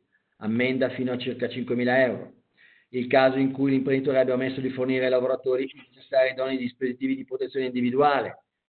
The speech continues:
nonché ove il predetto abbia omesso di nominare il medico competente, eccetera, due a quattro, due a quattro mesi, e anche qui un'ammenda che arriva fino a circa seimilasettecento euro. Quindi vedete che, eh,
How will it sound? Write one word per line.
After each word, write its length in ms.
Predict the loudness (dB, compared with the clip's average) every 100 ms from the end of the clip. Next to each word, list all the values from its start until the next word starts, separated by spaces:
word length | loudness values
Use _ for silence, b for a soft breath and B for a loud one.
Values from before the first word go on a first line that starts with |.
| _
nonché 420 | -4 -4 2 4
ove 160 | 6 4
il 60 | 0
predetto 340 | 0 0 0
abbia 140 | -2
omesso 240 | -2 -4 -4
di 80 | -4
nominare 340 | -2 -2 0
il 80 | 0
medico 240 | -2 -4
competente, 600 | -4 -4 -2 -2 -2 -2
eccetera, 440 | -6 0 0 0 -18 _
due 340 | _ -2 -2
a 40 |
quattro, 400 | 0 -4 -4 -14 -12
due 120 | -12 -8
a 40 |
quattro 300 | -8 -6 -2
mesi, 360 | 0 0 -2 -8
e 60 |
anche 180 | -6 -6
qui 120 | -4
un'ammenda 520 | -2 0 -2 0 -2 -4
che 200 | -4 -6
arriva 220 | -4 -6
fino 220 | -6 -10
a 20 |
circa 500 | -8 -8 -6 -4 -4 -6 -8
seimilasettecento 840 | -4 -2 -2 -4 -8 -10 -8 4
euro. 320 | 4 4 -8 _ _ _ _ _ _
Quindi 220 | -4 0
vedete 360 | 2 2 2 -2
che, 440 | 2 2 2 -12 _ -8
eh, 400 | -6 -6 -8